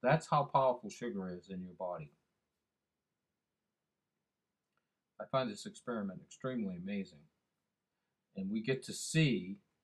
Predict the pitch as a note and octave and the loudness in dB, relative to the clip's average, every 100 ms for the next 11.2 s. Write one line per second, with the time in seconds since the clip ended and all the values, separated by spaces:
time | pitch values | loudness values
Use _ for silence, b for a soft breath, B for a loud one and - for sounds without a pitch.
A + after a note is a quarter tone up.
0 | _ _ _ - G#2 G#2+ A2+ A2+ - F#2+ | _ _ _ -4 -2 0 -2 -4 -6 -10
1 | - G2+ F#2+ F2+ F#2+ G2 F2 - - _ | -6 -4 -2 0 0 0 -2 -8 -18 _
2 | _ _ _ _ _ - G2+ G2 F#2 G#2 | _ _ _ _ _ -2 0 2 0 -2
3 | G2 F#2 F2+ F2 - _ _ _ _ _ | 0 0 -2 -4 -10 _ _ _ _ _
4 | A2 G#2+ - F2+ - G#2 G2+ G#2+ G#2 G#2 | -2 -2 -4 -8 -2 -2 -2 0 2 2
5 | G#2 G#2 - _ _ _ _ _ _ F2 | 0 -2 -10 _ _ _ _ _ _ -10
6 | F2+ E2 E2 - _ F#2 - G2 - G2+ | -8 -8 -8 -10 _ -20 -14 -10 -6 -6
7 | - - C3+ A#2 G#2+ G#2 G2+ _ _ _ | -6 0 2 2 2 -2 -4 _ _ _
8 | _ _ _ _ F#2 F2 D#2+ - - B2+ | _ _ _ _ -12 -10 -12 -10 -4 2
9 | B2 A#2 - - - - _ _ _ _ | 2 2 -4 -12 -14 -16 _ _ _ _
10 | _ _ A#2 B2 D3+ C3+ C3+ B2+ B2+ C3+ | _ _ -6 -2 -2 -2 -4 -8 -4 0
11 | G#2+ G2+ | 0 -2